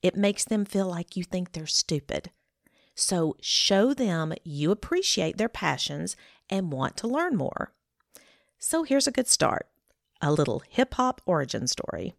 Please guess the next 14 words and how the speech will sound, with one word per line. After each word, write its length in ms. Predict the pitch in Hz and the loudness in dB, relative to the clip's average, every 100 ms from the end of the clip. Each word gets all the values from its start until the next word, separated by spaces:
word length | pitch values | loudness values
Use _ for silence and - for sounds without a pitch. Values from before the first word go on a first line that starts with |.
| _ _ _ _ _ _ _ _ _ _ _ _ - | _ _ _ _ _ _ _ _ _ _ _ _ -8
The 80 | 165 | 0
Bronx, 520 | 180 226 277 - - - | 4 4 2 -2 -4 -2
New 100 | 240 | 0
York, 540 | 220 139 131 - - _ _ _ _ | 2 2 -2 -6 -18 _ _ _ _
a 60 | 160 | -6
community 580 | - 175 185 214 214 | -2 0 2 2 0
formed 460 | 190 - 220 247 247 208 | -4 -2 -2 0 0 0
in 160 | 175 | 0
the 100 | 160 | 0
diversity 720 | 143 147 170 175 196 - 214 208 | -2 -6 0 0 0 -2 -2 -2
of 140 | 180 | -2
its 160 | 185 - | -4 -2
working 300 | 170 - 170 | -4 -2 -8
class. 580 | - 139 - - - | -4 -4 -4 -8 -8